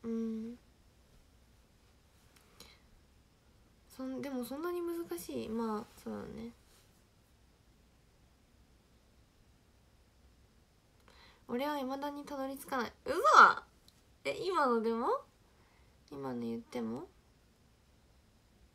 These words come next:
「隣の彼女がみちさんに投票する。」ありがとう、彼女さん。ありがとう。彼女さんも彼氏さんもお願いします。<laughs>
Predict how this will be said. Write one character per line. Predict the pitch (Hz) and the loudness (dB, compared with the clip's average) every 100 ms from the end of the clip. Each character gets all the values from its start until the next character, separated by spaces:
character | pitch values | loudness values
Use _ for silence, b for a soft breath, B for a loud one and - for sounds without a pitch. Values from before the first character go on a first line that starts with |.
| - B B B B B | -20 B B B B B
「隣 | - 277 285 285 | -14 -10 -8 -8
の | 294 294 | -8 -8
彼 | 311 302 | -8 -8
女 | 277 240 | -6 -4
が | 233 247 - | -2 -4 -4
み | 240 | -12
ち | 254 | -10
さ | - 240 | -8 -6
ん | |
に | 226 | -6
投 | 214 | -6
票 | 220 226 | -6 -8
す | 233 | -10
る。」 | - - B B B B | -16 -20 B B B B
あ | - - | -6 -4
り | 294 | 2
が | 277 | 2
と | - 277 269 | 4 4 4
う、 | |
彼 | 262 254 | 4 2
女 | 240 233 240 | 2 0 2
さ | 254 254 | 4 4
ん。 | 226 254 - - - - - - - - - | 0 -6 -14 -20 -20 -20 -20 -20 -20 -20 -10
あ | - | -8
り | - 151 | -6 -4
が | 143 | -2
と | 127 - - - | 0 4 4 2
う。 | - - - | -6 -16 -8
彼 | - 269 | -2 0
女 | 277 269 | 0 -4
さ | 320 294 | -2 0
ん | 277 | 2
も | 269 | 0
彼 | - 254 277 | 2 0 0
氏 | 294 | -2
さ | 285 269 | -2 0
ん | 262 | 0
も | 254 - - - B B B B | -4 -8 -16 -20 B B B B
お | 240 | -2
願 | 240 | 0
い | 269 | 2
し | - - 285 | 0 0 -2
ま | 269 294 | -2 -2
す。 | |
<laughs> | 254 | -4